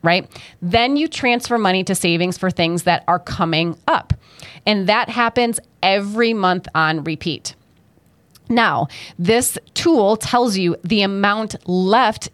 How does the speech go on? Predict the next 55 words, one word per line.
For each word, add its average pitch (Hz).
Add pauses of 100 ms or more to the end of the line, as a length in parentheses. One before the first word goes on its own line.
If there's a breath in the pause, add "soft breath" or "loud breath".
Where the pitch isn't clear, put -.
(120)
in 240
your 240
checking 202
account 170
for -
each 202
pay 220
period, 139 (300 loud breath)
which 220
updates 202
if 202
you 196
make 190
changes 208
to 180 (120)
any 233
expense - (240 loud breath)
or 208
if 190
you 196
decide 190
to 180
transfer 202
more 185
or 208
less 170
to 196
that 165
spending 190 (200 loud breath)
for 190
that 170
pay 285
period, 262
or 180
if 175
you 180
want 170
to 143
fund 165
savings 254
a 240
little 233
bit 208
more 226
aggressively 214
or 185
something 180
like 170
that. -
As 147
long 196
as 240
you 247
update 240
it, 240